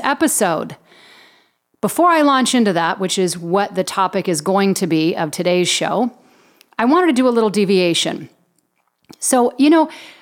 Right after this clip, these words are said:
I don't know if you have that question that every time you get asked it, it bothers you to no end. It's just like a thorn in your shoe that you can't seem to get rid of. I have that question.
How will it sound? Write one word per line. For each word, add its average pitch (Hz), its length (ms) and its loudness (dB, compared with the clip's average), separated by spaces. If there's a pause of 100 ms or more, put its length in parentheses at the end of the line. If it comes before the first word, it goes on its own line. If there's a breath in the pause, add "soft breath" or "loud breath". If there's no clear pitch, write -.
(220 loud breath)
I 480 140 2
don't 294 140 2
know 208 180 2
if 185 140 -4
you 190 160 0
have 170 400 -2
that 170 240 -2
question 165 580 -2
that 165 120 -2
every 170 220 -2
time 170 320 -2
you 170 120 2
get 170 160 -2
asked 156 360 -4
it, 170 200 -2
it 160 200 -6
bothers 160 440 0
you 165 80 2
to 165 80 0
no 160 260 2
end. 165 380 -2
It's 160 180 -4
just - 260 -6
like 160 200 -4
a - 80 -8
thorn 165 440 -2
in 165 140 0
your 160 140 0
shoe 170 260 0
that 170 140 -4
you 160 80 0
can't - 260 -6
seem 175 220 0
to 165 80 2
get 170 180 -2
rid 160 160 -2
of. 196 260 -2 (380 loud breath)
I 269 140 0
have 202 240 0
that 156 180 -2
question. - 480 -6